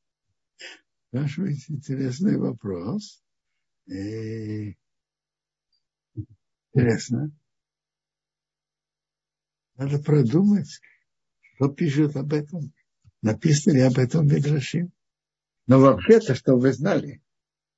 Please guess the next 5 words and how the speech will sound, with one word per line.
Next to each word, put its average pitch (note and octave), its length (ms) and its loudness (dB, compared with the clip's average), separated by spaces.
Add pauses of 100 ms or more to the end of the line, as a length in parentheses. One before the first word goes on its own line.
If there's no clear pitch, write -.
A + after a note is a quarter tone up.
что A#2+ 100 -2
евреи D3 600 2
вышли B2+ 500 -4
действительно B2 680 -4
преждевременно. D#3+ 1040 -8